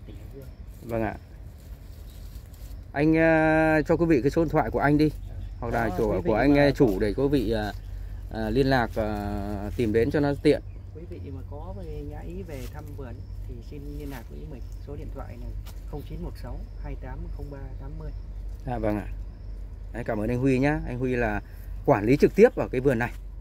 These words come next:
Speaker 2: Trực tiếp, à, về bên kỹ thuật cũng như tạo tác những tác phẩm không những là chuối này,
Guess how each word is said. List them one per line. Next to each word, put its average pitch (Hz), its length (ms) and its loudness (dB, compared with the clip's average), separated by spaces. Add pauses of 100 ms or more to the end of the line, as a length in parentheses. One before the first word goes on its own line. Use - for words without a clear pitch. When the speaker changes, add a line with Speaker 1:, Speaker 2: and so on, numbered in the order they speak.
(540)
Speaker 2:
Trực 131 180 -4
tiếp, 202 160 4 (160)
à, 120 1040 0
về 113 140 2
bên 123 140 2
kỹ 156 160 2
thuật 156 200 8 (120)
cũng 127 140 -2
như 131 80 2
tạo 101 220 0
tác 160 300 2
những 123 360 -2
tác 165 140 0
phẩm 95 440 0 (520)
không 185 140 8
những 190 120 6
là 180 100 6
chuối 135 220 8
này, 185 120 2